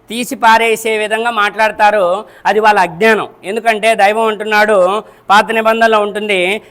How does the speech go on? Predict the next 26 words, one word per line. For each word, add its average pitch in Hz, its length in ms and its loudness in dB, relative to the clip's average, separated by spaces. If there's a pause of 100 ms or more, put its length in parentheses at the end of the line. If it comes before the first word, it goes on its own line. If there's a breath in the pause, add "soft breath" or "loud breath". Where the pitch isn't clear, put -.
(140 soft breath)
"ఇస్మాయిల్ 233 460 0
అలైహిస్సలాంని, 233 640 -2
ఇస్మాయిల్ 220 280 -4
అలైహిస్సలాం 220 340 -4
సంతానాన్ని 220 760 -2 (220 loud breath)
నేను 247 200 0
దీవించడం 226 640 -2
జరిగింది." 185 720 -2 (1120)
మరి, 220 220 2
ఆ, 175 360 -2
ద-, 170 140 -6
అల్లా 202 260 4
యొక్క 262 180 2
ది-, 226 180 0
దైవ 233 300 4
దీవెన 262 360 2
ఉన్న 254 140 0
తర్వాత 247 440 4
నువ్వు 254 200 2
దాసి, 247 600 -2 (200 soft breath)
దాసి 233 340 2
సంతానం 240 420 -2
అని 240 200 -4
చెప్పి 226 220 -4
అని 233 120 -2
అంటే, 226 560 2